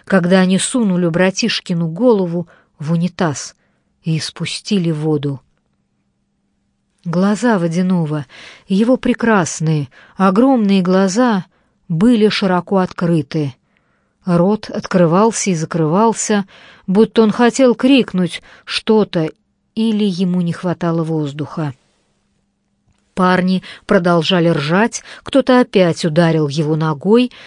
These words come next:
сначала не очень сильно, потом сильнее. Отец повернулся, и я увидела его лицо.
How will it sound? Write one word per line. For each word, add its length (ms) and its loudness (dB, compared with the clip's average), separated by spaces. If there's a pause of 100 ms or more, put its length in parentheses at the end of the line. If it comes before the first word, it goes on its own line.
(160)
сначала 500 2
не 160 2
очень 360 0
сильно, 560 -2 (1000)
потом 380 -2
сильнее. 680 -2 (1080)
Отец 400 0
повернулся, 800 0 (260)
и 80 0
я 280 2
увидела 640 -2
его 340 -2
лицо. 560 -4